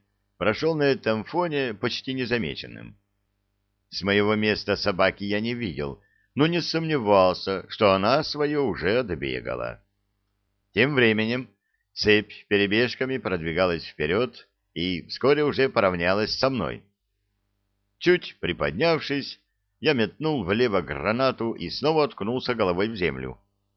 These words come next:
Бух! Новая порция криков и команд. Надо же, жив ещё офицер. Или он там не один такой голосистый? Топот ног.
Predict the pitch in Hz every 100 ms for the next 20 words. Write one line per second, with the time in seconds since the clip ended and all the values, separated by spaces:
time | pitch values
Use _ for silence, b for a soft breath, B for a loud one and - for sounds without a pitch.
0 | _ _ _ _ 120 120 67 76 135 -
1 | - - _ _ _ _ _ _ 71 92
2 | 104 110 117 120 - 131 123 - 131 123
3 | 87 82 85 104 101 98 98 78 60 -
4 | _ _ _ _ _ _ 98 104 123 90
5 | 76 69 67 - _ _ - 92 156 104
6 | - 123 120 143 135 131 - 76 64 -
7 | _ _ _ _ _ _ - 85 131 147
8 | 131 147 147 147 151 151 143 110 87 73
9 | 101 98 78 65 85 107 101 - - -
10 | - 53 - _ _ _ _ _ _ _
11 | _ _ _ - - 160 - - 95 90
12 | 87